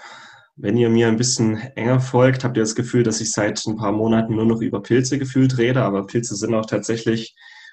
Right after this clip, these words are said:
so wahnsinnig interessant und vielseitig und werden so intensiv aktuell erforscht, dass man eigentlich gar nicht mehr um Pilze rundherum kommt. Konkret bestimmte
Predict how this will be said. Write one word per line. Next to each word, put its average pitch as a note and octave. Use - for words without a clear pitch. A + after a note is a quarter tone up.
so A2
wahnsinnig A#2
interessant A2+
und G2+
vielseitig A#2+
und G#2
werden G#2
so A#2+
intensiv B2
aktuell G#2+
erforscht, A2
dass G#2
man G2
eigentlich G2+
gar G2
nicht G#2+
mehr G2+
um G2+
Pilze G#2
rundherum G#2+
kommt. B2+
Konkret A2+
bestimmte A#2+